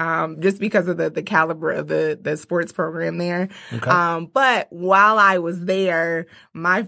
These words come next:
Speaker 1: first, you know, I don't wanna say, like, job, um, but I worked, uh, for the Izzone.
Speaker 2: Oh, wow.
Speaker 1: So that was my first, you know, job my freshman year, and I was doing this balance act because I was really, like,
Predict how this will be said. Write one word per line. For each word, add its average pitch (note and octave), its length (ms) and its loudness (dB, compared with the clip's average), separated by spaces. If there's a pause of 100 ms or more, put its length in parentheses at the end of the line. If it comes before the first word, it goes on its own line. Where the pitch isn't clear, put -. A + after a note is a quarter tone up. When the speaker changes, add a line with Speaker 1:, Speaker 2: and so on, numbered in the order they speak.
Speaker 1:
first, G3+ 680 2 (260)
you F#3+ 100 -2
know, F#3 80 -2
I F3 60 -4
don't F3+ 100 -4
wanna F3+ 120 -6
say, F3+ 120 -4
like, E3 200 -6
job, D#3+ 760 4
um, E3 320 -4
but E3 120 -4
I E3+ 120 0
worked, F#3 480 -2 (120)
uh, E3 160 -2
for F3 160 -6
the E3+ 80 -8
Izzone. F#3 560 -2 (460)
Speaker 2:
Oh, B2+ 60 -6
wow. C#3+ 320 4 (220)
Speaker 1:
So A3 100 -2
that G3+ 160 6
was B3 80 2
my G#3+ 160 2
first, G#3 560 2
you G#3 100 -4
know, F3 140 -2
job F3 260 4
my E3 120 0
freshman G#3 480 0
year, E3+ 400 0
and E3 120 -4
I E3 100 4
was F#3 120 2
doing F#3 240 2
this F3 220 0
balance F3+ 520 2
act D#3 300 -2
because E3 300 -4
I E3+ 80 2
was E3+ 180 -4
really, F3+ 640 2
like, D#3 440 -4